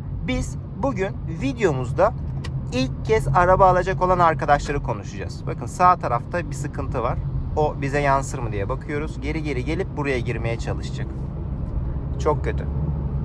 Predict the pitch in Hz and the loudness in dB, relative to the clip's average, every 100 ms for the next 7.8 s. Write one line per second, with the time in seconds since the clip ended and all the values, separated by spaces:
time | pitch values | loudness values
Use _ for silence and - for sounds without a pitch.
0 | - - - 120 135 110 - - 156 - | -2 -2 -2 -2 -2 -4 -2 -2 -4 -4
1 | - - - - - 226 240 196 - - | -4 -4 -4 -4 -4 2 2 2 -2 -4
2 | - - - - - - - - - - | -6 -6 -4 -4 -4 -4 -4 -6 -6 -4
3 | - 233 185 - - - - - - - | -2 0 0 -2 -4 -2 -2 -2 -2 -2
4 | - - - - 247 262 233 220 196 202 | -2 -2 -2 -2 -2 2 4 4 4 4
5 | 226 220 - 180 - - - - - - | 4 2 4 2 2 -6 -4 -6 -6 0
6 | 175 151 185 196 180 170 180 180 147 165 | 6 6 8 6 6 2 2 -2 0 -2
7 | 170 147 143 131 123 151 190 | 0 -2 -2 -2 -2 0 0